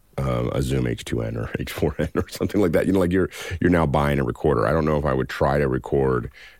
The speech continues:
uh, if you're really looking for subtle nat sounds. I don't know if there's, if there's a mic that really is going to be great going into your phone, um, that isn't,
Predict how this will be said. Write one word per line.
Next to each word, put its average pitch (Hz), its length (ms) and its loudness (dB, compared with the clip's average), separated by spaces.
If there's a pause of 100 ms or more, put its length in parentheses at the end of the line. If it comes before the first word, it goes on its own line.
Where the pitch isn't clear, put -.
(200)
uh, 69 120 2
if 65 120 0
you're 78 100 2
really 92 320 2
looking 78 380 0
for 73 180 0
subtle 73 640 0 (200)
nat 73 260 0
sounds. 67 680 -2 (180)
I 71 120 0
don't 71 200 0
know 69 400 0 (400)
if 71 140 0
there's, 71 280 2 (140)
if 71 140 -2
there's 69 180 0
a 71 80 0
mic 73 380 -2
that - 160 -2
really 76 400 2
is 69 120 -2
going 69 280 -2
to - 100 -4
be 64 80 -4
great 69 580 -2 (200)
going 71 240 0
into 73 280 -2
your 65 140 -2
phone, 62 560 -2 (380)
um, 65 480 0
that 67 180 0
isn't, 67 300 -4